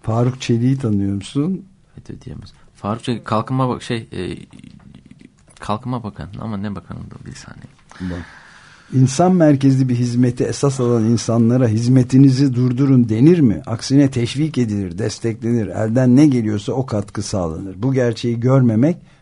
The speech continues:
Speaker 1: ferasetsizliktir." Feraset yani faris insan olmak.
Speaker 2: Ha, Defne Joy Foster'a demişti Melih Gökçek o sözü.
Speaker 1: Ve son olarak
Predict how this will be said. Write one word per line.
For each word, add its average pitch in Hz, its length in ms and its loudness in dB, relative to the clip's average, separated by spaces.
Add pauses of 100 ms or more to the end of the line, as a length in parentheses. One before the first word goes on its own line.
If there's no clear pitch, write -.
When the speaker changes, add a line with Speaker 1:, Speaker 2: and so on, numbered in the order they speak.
Speaker 1:
ferasetsizliktir." 113 1400 -6
Feraset 92 800 -12
yani 95 420 -12 (600)
faris 98 640 -10
insan 87 400 -12
olmak. - 400 -18 (200)
Speaker 2:
Ha, 98 300 -8
Defne 101 360 -6
Joy 101 160 -6
Foster'a 95 480 -12
demişti 90 360 -16 (840)
Melih 85 300 -12
Gökçek - 340 -16
o - 60 -16
sözü. - 260 -18 (920)
Speaker 1:
Ve 87 400 -10
son 92 360 -8
olarak 101 440 -8